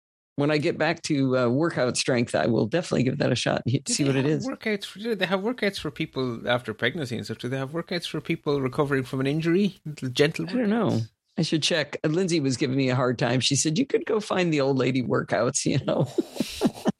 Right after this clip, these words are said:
Speaker 2: They have quite a range, of, in fairness to them, which is nice.
Speaker 1: Yeah, they really do. They, I, I've been, I've been really happy. They've got, uh, uh,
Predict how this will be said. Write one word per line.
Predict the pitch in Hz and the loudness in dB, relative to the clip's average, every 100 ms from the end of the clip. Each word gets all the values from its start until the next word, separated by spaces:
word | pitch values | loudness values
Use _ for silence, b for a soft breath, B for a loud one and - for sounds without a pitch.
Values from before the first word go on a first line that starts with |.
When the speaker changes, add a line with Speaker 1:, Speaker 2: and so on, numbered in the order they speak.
| _ _ _ B B B | _ _ _ B B B
Speaker 2:
They | 226 | 2
have | 285 349 | 2 2
quite | 285 | 2
a | 233 | 4
range, | 175 185 127 | 4 4 4
of, | 117 - - | 0 -2 -6
in | 110 | -4
fairness | - 110 113 - | -2 -4 -4 -8
to | 127 | -8
them, | 139 156 _ | -8 -10 _
which | 131 - | -16 -16
is | - | -16
nice. | - 110 | -16 -4
Speaker 1:
Yeah, | 233 | -2
they | 165 185 | 0 0
really | 196 233 190 | 0 0 0
do. | 185 143 117 | 2 2 2
They, | 123 - 135 | 2 2 0
I, | - - 156 | 0 0 0
I've | 147 | 0
been, | 165 147 139 - - | 2 2 2 0 -2
I've | 147 | 0
been | 143 151 | 2 2
really | 185 151 | 2 2
happy. | 139 147 143 131 | 2 0 0 0
They've | 123 110 | 0 0
got, | 135 117 - | 0 0 0
uh, | 120 110 110 50 - _ _ _ - | 0 2 2 0 -2 _ _ _ -2
uh, | 107 - - - | 0 0 -2 -4